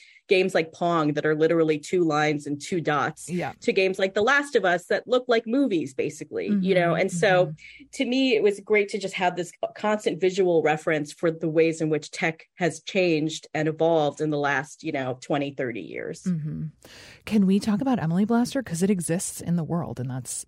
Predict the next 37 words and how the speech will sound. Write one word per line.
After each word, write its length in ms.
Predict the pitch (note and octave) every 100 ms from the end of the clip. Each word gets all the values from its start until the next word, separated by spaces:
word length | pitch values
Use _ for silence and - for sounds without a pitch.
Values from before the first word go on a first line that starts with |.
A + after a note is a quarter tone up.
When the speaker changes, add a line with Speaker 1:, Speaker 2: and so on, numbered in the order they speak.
| -
Speaker 2:
amazing 420 | D#3 C3+ E3 D#3+
and 80 | -
awesome. 460 | D#3 - - - C#3+ - G4+
Speaker 1:
It 260 | D4+ F#3 G3
exists, 800 | G3 F#3+ F#3+ D3+ - - - A3
you 160 | F#3+
know, 280 | E3+ D#3+ E3 - E3
um, 400 | D#3 D#3 D3+ -
yeah, 220 | B2 -
so 160 | - G#3
Emily 400 | - F#3 G3 F#3+
Blaster 720 | F3 D3+ E3+ - F3 D#3+ D#3
is 640 | E3+ D#3+ D3+ D3 D3 D3+ - - - _ _ _
a 80 | G#3
game 300 | G3 F#3 F#3
that, 220 | F3+ E3 -
it's 200 | G#3 -
the, 120 | G3+
one 140 | A3 A#3+
of 60 | G#3+
the 60 |
first 280 | - G#3+ G#3+
games 200 | F#3 F#3+
that 160 | F3+ E3
Sadie 320 | F#3+ E3+ F3
Green 240 | E3 D#3
comes 240 | D3+ D#3 D#3
up 100 | D3+
with 140 | D#3+
in 80 | D3+
the 60 | D3
book. 280 | D3 D3+
It's 180 | - D#3+
a 60 | E3
game 400 | E3 D#3+ D#3 E3 -
that 220 | D3+ D3
she 580 | - E3+ D3+ D3 D3